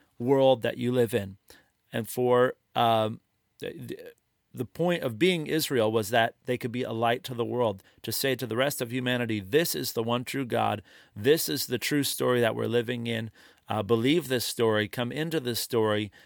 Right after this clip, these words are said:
be redeemed by the God of this story." That's what the Bible is. And that's why you and I, even though this is a really old book and it was written in a different culture, in a different context, um,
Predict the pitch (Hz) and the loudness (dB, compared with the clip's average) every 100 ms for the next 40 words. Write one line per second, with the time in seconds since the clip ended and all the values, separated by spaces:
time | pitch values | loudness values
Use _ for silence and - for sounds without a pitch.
0 | _ 101 127 127 117 110 127 151 139 117 | _ -2 0 2 0 0 0 0 -2 -2
1 | 107 117 110 113 113 131 139 127 104 107 | 0 2 2 2 4 6 6 4 -2 -4
2 | - - 131 113 101 98 - - _ 113 | -4 -2 0 0 0 -4 -10 -20 _ 8
3 | 139 170 - - _ - 117 131 - 123 | 8 8 2 -4 _ -4 4 4 2 2
4 | 123 117 110 117 139 104 110 120 151 - | 4 4 2 0 0 0 0 0 0 2
5 | 127 113 113 143 175 127 107 120 - - | 2 2 2 0 2 2 2 -2 -8 -4
6 | 139 143 135 127 127 123 117 104 120 131 | -2 2 2 2 0 -4 -2 0 2 2
7 | 135 135 139 123 123 143 - _ _ _ | 2 2 0 0 0 0 -10 _ _ _
8 | - 123 117 107 131 143 127 113 107 135 | -6 -2 -2 0 -2 -2 -4 -4 -4 -4
9 | 156 - 139 135 - 147 147 120 104 127 | -4 -6 -6 -4 -4 -4 -2 -4 -4 -4
10 | 147 - 139 131 131 143 135 - - _ | -4 -8 -2 -2 0 -2 -2 -6 -12 _
11 | _ _ _ _ _ _ _ _ - - | _ _ _ _ _ _ _ _ -20 -4
12 | 113 104 98 | 0 0 -2